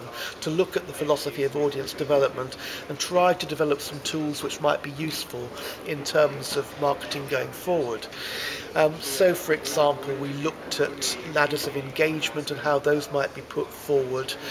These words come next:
We started to think about how we might do some kind of segmentation for our audience based on the research that we'd done. We started to look at things like, um, an Ansoff matrix, looking at, uh, in which kind of quadrants of that particular matrix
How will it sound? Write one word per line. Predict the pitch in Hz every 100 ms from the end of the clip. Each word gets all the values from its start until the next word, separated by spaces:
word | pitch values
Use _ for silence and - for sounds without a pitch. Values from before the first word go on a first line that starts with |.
| - - -
We | 151
started | 143 - 170 165 -
to | 147
think | - 170 139
about | 147 151 -
how | - 151
we | 143
might | 135 131 139
do | - 143
some | - 147
kind | 151 143
of |
segmentation | - 156 143 139 123 170 175 - 160
for | 143 156
our | 143 139
audience | 143 139 131 135 -
based | 147 135 -
on |
the | 143
research | 147 - 156 147 -
that | -
we'd | - - -
done. | 73 65 65 67 69 - - - - - - -
We |
started | 175 - 220 214 214
to | 175
look | 170 170
at | -
things | 170 165 151 -
like, | 151 147 - - -
um, | 156 151 147 143 147 143 -
an | 156
Ansoff | 156 185 147 - 127 -
matrix, | 139 120 - 110 123 - - - - - - 196
looking | 190 180 151
at, | 151 - - -
uh, | 156 147 156
in | 151 156 156
which | 160 - - -
kind | 160 147
of | -
quadrants | - 170 147 147 -
of | 135
that | 143 -
particular | - - 180 143 135
matrix | 131 139 - 147 - -